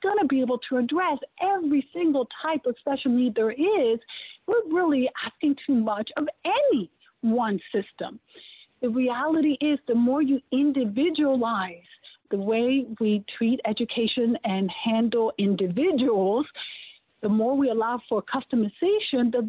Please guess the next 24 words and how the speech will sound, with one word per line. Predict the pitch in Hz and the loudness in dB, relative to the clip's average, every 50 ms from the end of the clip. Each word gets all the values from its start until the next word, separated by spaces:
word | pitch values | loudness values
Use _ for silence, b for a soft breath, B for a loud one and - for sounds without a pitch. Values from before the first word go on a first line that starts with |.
| - - | -4 -6
better | 240 220 240 262 277 311 294 | -4 -4 -2 0 0 0 0
they're | 214 220 208 220 | 0 0 0 0
going | 208 - 190 190 190 190 - - | -2 -2 -4 -4 -4 -6 -6 -4
to | 247 | -4
do. | 208 214 320 370 320 220 185 - B B B B B | -2 0 2 2 2 2 0 -4 B B B B B
And | - 233 233 226 - | -2 -2 -2 0 0
for | 247 220 | 0 2
me, | 233 247 269 320 339 302 269 254 220 - | 2 4 4 4 4 2 2 0 0 -2
that | 226 226 254 277 | -2 0 0 2
meant | 262 254 208 196 202 208 - | 2 0 0 -2 -6 -8 -12
school | - - - 185 190 190 - - | -8 -6 -4 -4 -4 -6 -8 -6
choice. | - 240 202 180 - 180 - _ - | -2 -2 -2 -2 -4 -8 -14 _ -6
It | 220 220 196 | -4 -2 0
meant | 220 233 233 247 262 269 - - | 0 0 0 0 0 -2 -2 -4
that | 226 208 - - | -4 -6 -4 -4
for | 202 190 | -6 -6
those | 185 180 214 208 233 269 269 - _ - | -2 -2 0 0 0 0 -2 -6 _ -4
kids | - 302 277 247 208 180 180 - B B B B B B B B _ - | -2 0 0 0 0 -2 -6 -10 B B B B B B B B _ -2
who | 247 233 226 220 214 B B B B B B _ - | 0 0 2 2 0 B B B B B B _ -4
a | 220 214 214 - - | -4 -4 -4 -6 -6
classroom | - 247 233 277 277 - - 294 269 247 | -4 -4 -4 -4 -6 -4 0 2 2 2
of | 226 - - - - | 0 -2 -6 -8 -6
twenty-five | - 233 233 247 240 226 - - 240 233 226 208 190 | -2 0 0 0 0 0 -2 -2 -2 -2 -2 -2 -2
is | 190 | -4